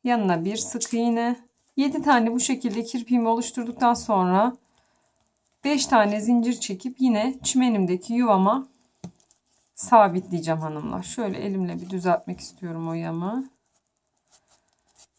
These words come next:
Avucumun içinde kaldığı için örür-, örerken.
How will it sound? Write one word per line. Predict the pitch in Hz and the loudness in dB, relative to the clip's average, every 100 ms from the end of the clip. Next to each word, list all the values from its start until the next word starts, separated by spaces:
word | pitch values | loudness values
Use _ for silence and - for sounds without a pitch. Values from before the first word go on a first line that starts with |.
| _ - | _ -8
Avucumun | 190 180 175 175 | -4 -4 -6 -8
içinde | 175 - 170 | -8 -10 -10
kaldığı | 165 185 170 180 | -6 -4 -4 -6
için | 180 - | -10 -10
örür-, | - 170 175 175 - | -10 -10 -10 -12 -10
örerken. | 175 170 165 170 240 262 | -8 -6 -8 -8 -8 -8